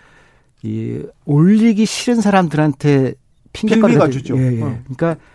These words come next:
Speaker 1: 경제 운용상도 안 맞고
Speaker 2: 예.
Speaker 1: 할 필요가 없는 말을 한 거예요.
Speaker 2: 예.
Speaker 1: 근데 한 가지 궁금한 거는 이게 대통령의 의중을 반영해서 한 거냐, 자기 혼자 한 거냐,
Speaker 2: 예.
Speaker 1: 그건 궁금하더라고요.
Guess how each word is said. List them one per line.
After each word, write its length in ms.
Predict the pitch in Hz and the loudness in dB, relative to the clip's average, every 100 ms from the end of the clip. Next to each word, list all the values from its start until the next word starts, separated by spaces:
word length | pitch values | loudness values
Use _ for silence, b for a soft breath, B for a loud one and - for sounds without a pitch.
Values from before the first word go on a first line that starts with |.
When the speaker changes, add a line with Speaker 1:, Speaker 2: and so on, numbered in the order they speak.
| b b b b b b b b _ | b b b b b b b b _
Speaker 1:
경제 400 | - 127 143 160 | -6 2 4 4
운용상도 640 | 170 113 135 156 139 117 110 | 2 2 4 4 2 -2 -6
안 100 | - | -10
맞고 500 | 95 - - 107 104 | -12 -12 -14 -12 -8
Speaker 2:
예. 140 | 117 131 | -6 -8
Speaker 1:
할 260 | - - 220 | -10 -10 -10
필요가 280 | - 247 | -4 0
없는 220 | 180 180 135 | 2 2 2
말을 500 | 85 101 143 151 127 b b b | -2 -4 -2 -2 -4 b b b
한 300 | - 226 208 | -6 -4 0
거예요. 400 | 165 113 78 - 151 | -2 -2 -10 -12 -6
Speaker 2:
예. 40 | 156 | -2
Speaker 1:
근데 100 | 165 | -2
한 180 | 143 240 | -2 -2
가지 140 | 247 | -2
궁금한 400 | - 143 151 143 | 0 2 4 4
거는 280 | 131 151 156 b b b b b b b b b b b b | 4 4 2 b b b b b b b b b b b b
이게 180 | 170 175 | -6 -4
대통령의 640 | - 127 - 185 190 185 170 | -4 -8 -4 0 2 2 2
의중을 460 | 120 131 143 151 139 | 0 -2 2 4 2
반영해서 640 | - 110 127 127 123 123 | 0 -4 -2 0 -2 -4
한 140 | 123 117 | -8 -6
거냐, 500 | 113 113 98 95 - _ _ _ _ | -6 -6 -6 -8 -14 _ _ _ _
자기 260 | - 131 | -8 -4
혼자 360 | 139 202 208 196 | -2 0 2 4
한 120 | 151 | 2
거냐, 440 | 123 117 104 92 107 | 2 -4 -8 -10 -10
Speaker 2:
예. 200 | 139 127 - _ | -10 -10 -14 _
Speaker 1:
그건 280 | 190 208 | -2 0
궁금하더라고요. 680 | 139 123 110 107 - - - | 0 -2 -2 -6 -10 -18 -20